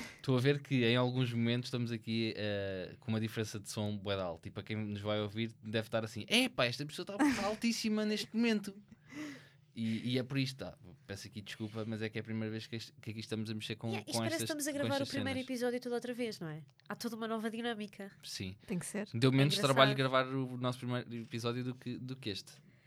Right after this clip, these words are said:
Speaker 1: Mas pronto, a di-,
Speaker 2: Verdade.
Speaker 1: a dinâmica também é diferente. Há aqui muitos aparelhos que nós nunca tínhamos visto na vida.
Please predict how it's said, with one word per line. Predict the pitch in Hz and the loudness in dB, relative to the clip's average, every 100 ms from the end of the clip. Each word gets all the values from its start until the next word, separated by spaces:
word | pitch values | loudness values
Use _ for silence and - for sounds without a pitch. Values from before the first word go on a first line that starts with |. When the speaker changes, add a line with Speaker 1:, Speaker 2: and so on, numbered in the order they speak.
| - | -20
Speaker 1:
Mas | 90 - | -18 -16
pronto, | - - | -16 -18
a | - | -8
di-, | |
Speaker 2:
Verdade. | 208 214 226 104 | -2 2 2 2
Speaker 1:
a | |
dinâmica | 101 101 98 98 107 | -2 -4 -4 -6 -8
também | 101 98 | -6 -6
é | |
diferente. | 104 87 - | -6 -10 -6
Há | 90 | -6
aqui | - | 2
muitos | 143 151 156 | 4 4 2
aparelhos | 151 139 160 - | 4 4 4 0
que | 160 | -2
nós | 156 | 0
nunca | 156 156 | 0 -2
tínhamos | 156 151 | 0 0
visto | 143 151 - | 0 -4 -2
na | 151 | -2
vida. | 151 113 101 | -2 -2 -4